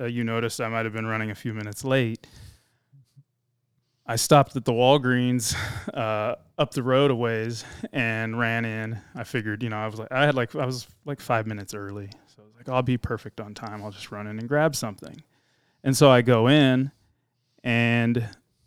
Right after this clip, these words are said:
of course there's, there's a line, and I, you know, I just grab a drink and a few th-, snacks. And so I'm standing there waiting, and I finally get to the front, and the lady in front of me is paying, <laughs> she's paying with loose change. <laughs>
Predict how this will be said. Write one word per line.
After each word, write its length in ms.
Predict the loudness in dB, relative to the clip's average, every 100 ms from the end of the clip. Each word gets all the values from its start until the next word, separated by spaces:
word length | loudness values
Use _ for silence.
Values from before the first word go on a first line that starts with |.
| _ _ _ -6
of 160 | -4
course 320 | 4 4 4 2
there's, 320 | -2 -2 -6
there's 220 | -4 -4
a 80 | -4
line, 400 | -6 -6 -8 -8
and 180 | -8 -6
I, 60 | -4
you 140 | -4
know, 80 | -4
I 80 | -6
just 180 | -6
grab 240 | -2 -2 -2
a 40 |
drink 360 | -6 -10 -10 -10
and 80 | -10
a 40 |
few 180 | -8 -10
th-, 100 | -12 -14
snacks. 640 | -10 -6 -8 -8 -14 -20 _ _ _ _ _ _ _ _
And 240 | -2 -2 0
so 120 | 2
I'm 100 | 2
standing 380 | 2 0 0 -2
there 140 | -2
waiting, 500 | -2 -2 -2 -4 -6
and 80 | -6
I 60 | -8
finally 300 | -6 -6 -8
get 120 | -10
to 80 | -10
the 80 | -10
front, 340 | -8 -8 -8
and 60 | -6
the 20 |
lady 260 | -4 -4
in 120 | -6 -6
front 220 | -6 -6
of 80 | -6
me 140 | -8
is 280 | -10 -12 -16 _ _
paying, 360 | -2 0 0 -2 -4 -6 -10 _ _
<laughs> 480 | _ _ -20 -18 -8
she's 180 | -6
paying 400 | -2 2 6 6
with 120 | 4 2
loose 320 | 0 0 0
change. 600 | -2 -2 -4 -6 -8
<laughs> 40 | -8